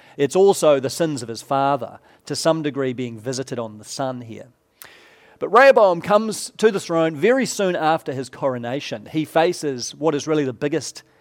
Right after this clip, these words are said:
leadership test of his entire life. There's some representatives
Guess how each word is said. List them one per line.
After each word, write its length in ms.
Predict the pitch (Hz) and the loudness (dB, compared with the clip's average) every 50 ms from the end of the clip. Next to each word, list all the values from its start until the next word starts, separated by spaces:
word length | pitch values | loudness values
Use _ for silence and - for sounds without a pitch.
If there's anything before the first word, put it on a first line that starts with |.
| _ _ | _ _
leadership 540 | - 131 143 160 156 156 143 - 147 - - | -4 0 2 2 2 0 -2 -6 -10 -12 -10
test 440 | - 151 139 - - - - - - _ _ _ _ _ _ _ _ _ _ | -8 -8 -8 -8 -10 -14 -16 -18 -20 _ _ _ _ _ _ _ _ _ _
of 160 | 135 135 131 143 | -4 -4 0 0
his 140 | 147 123 | -2 -2
entire 380 | 123 120 117 - 131 127 117 110 | -4 -8 -8 -8 -6 -6 -6 -6
life. 440 | 107 113 117 107 98 - _ _ _ _ _ _ _ _ _ _ - - _ _ _ _ _ _ _ _ _ _ _ | -8 -8 -8 -10 -10 -14 _ _ _ _ _ _ _ _ _ _ -20 -20 _ _ _ _ _ _ _ _ _ _ _
There's 160 | 143 151 143 | -2 -2 -2
some 160 | - 147 139 175 | -2 -4 -2 -2
representatives 1040 | 202 151 - 165 139 156 185 185 165 156 - - 170 156 127 113 - - - - | -2 -2 -2 -2 0 0 0 0 -2 -8 -6 -4 -4 -4 -4 -8 -12 -14 -16 -18